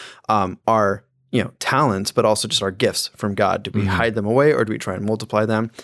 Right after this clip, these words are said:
Speaker 1: There's one for paying taxes to Caesar. They kind of try and, they try and trap him. And so he says, "Give to Caesar what is Caesar and give to God what belongs to God." So essentially he's not letting them off the hook,
Speaker 2: Yeah.
Speaker 1: where, like, yeah, you, uh,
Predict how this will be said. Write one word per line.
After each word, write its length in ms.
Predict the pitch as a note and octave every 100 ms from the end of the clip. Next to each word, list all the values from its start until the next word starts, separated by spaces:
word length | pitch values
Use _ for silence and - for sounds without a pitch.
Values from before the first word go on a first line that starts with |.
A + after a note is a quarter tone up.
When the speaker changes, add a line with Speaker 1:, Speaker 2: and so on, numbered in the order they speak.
| _
Speaker 1:
There's 220 | C#3 B2+
one 120 | C#3+
for 120 | C3 A#2+
paying 280 | D3 C3+
taxes 400 | B2 B2 B2 A#2+ -
to 100 | -
Caesar. 400 | D#3+ E3+ E3 D#3+
They 180 | A2
kind 160 | G#2+ A2
of 80 | F#2
try 140 | A#2
and, 160 | G2+ - -
they 120 | A#2
try 200 | - A2+
and 80 | G2+
trap 280 | D3+ C#3+
him. 240 | D3 D3 D3+ - - - -
And 140 | - -
so 40 |
he 40 | A#2+
says, 240 | G#2+ G#2
"Give 200 | - A#2
to 80 | A#2+
Caesar 280 | - A2+ G#2+
what 140 | G2+
is 80 | -
Caesar 240 | A2+ A2 G#2+
and 100 | G2+
give 140 | G#2
to 80 | G#2+
God 220 | G2+ G2+
what 160 | F#2+ G#2+
belongs 300 | G2+ G#2 -
to 60 |
God." 360 | - A#2 A#2 A2
So 100 | G#2+
essentially 300 | - G#2+ G2+
he's 80 | A2+
not 160 | G2+
letting 180 | G2+ G2
them 100 | G2
off 160 | F#2+ -
the 80 | G2+
hook, 360 | B2 A2 - -
Speaker 2:
Yeah. 120 | G2+
Speaker 1:
where, 140 | G2
like, 180 | F#2+ -
yeah, 80 | G#2
you, 160 | G2 -
uh, 180 | G2+